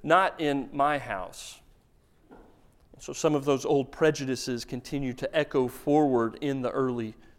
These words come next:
church. "So when I saw that they were not acting in line with the truth of the gospel, I said to Cephas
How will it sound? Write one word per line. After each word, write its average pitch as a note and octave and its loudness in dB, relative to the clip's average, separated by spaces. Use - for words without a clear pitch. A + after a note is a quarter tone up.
church. - 0
"So E3+ 4
when E3+ 8
I D#3+ 6
saw G3+ 10
that F3+ 2
they F3 4
were D#3+ 4
not E3+ 2
acting E3 2
in C#3 2
line D#3+ 2
with C3+ -2
the C3 -8
truth F#3+ -4
of C3 0
the C3 0
gospel, D3 0
I D3+ 2
said G3 0
to D3+ 6
Cephas - 0